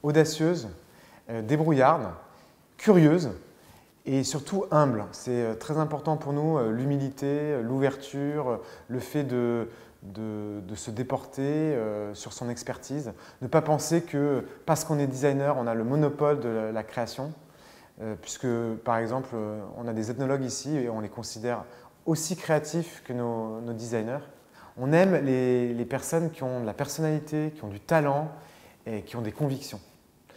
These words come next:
qui sont en fait sincères dans leur engagement, sincères dans leur, euh, dans leur choix. Et ça, c'est essentiel pour nous.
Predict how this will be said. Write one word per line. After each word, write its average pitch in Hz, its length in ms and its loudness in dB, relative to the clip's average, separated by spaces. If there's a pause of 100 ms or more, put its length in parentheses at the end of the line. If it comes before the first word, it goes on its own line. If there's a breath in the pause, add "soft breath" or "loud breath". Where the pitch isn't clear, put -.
(220 loud breath)
qui - 80 -10
sont 147 100 -2
en 139 60 0
fait 160 180 2
sincères 190 400 4
dans 160 80 6
leur 135 180 4
engagement, 131 520 0
sincères 156 440 -2
dans 135 120 0
leur, 117 240 2
euh, 110 320 2
dans 117 100 -4
leur 113 160 -4
choix. 143 380 -2 (420 loud breath)
Et 113 100 -6
ça, 147 160 -4
c'est 139 160 -6
essentiel 139 440 -4
pour 117 100 -6
nous. 104 120 -6